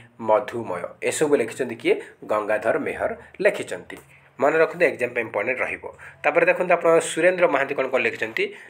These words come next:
ନା, କୃଷ୍ଣା ବେଣୀରେ ସନ୍ଧ୍ୟା, ନୀଳ ଶୈଳ, ପଥ ଓ ପୃଥିବୀ,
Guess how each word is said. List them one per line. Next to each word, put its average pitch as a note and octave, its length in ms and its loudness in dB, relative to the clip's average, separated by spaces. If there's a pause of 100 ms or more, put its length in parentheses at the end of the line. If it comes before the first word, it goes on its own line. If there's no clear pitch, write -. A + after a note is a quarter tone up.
ନା, C3+ 120 4
କୃଷ୍ଣା D3 640 0
ବେଣୀରେ A#2+ 460 -2
ସନ୍ଧ୍ୟା, G#2 520 -2 (260)
ନୀଳ B2 300 4
ଶୈଳ, G#2+ 460 -2 (260)
ପଥ B2+ 320 0
ଓ C#3 120 6
ପୃଥିବୀ, G#2+ 560 -8